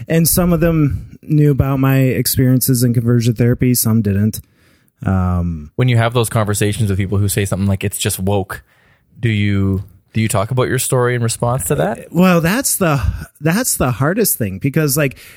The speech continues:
Speaker 1: they bring it up. They say it's woke because I bring it up. It's just like, why do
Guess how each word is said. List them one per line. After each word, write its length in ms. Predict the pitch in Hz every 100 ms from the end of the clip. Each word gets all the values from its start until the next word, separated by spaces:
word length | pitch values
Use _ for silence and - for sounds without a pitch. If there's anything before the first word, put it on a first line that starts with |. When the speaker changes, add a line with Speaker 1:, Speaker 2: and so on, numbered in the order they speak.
| - -
Speaker 1:
they 380 | 156 160 151 -
bring 300 | 135 156 156
it 80 | 143
up. 240 | 143 - - - - - -
They 220 | 131 143
say 200 | - 175
it's 160 | 143 -
woke 240 | 139 -
because 300 | 135 135 120
I 100 | 120
bring 280 | 107 120 110
it 80 | 117
up. 200 | 135 98
It's 140 | -
just 160 | 120 113
like, 160 | 107
why 160 | 117 123
do 280 | 127 120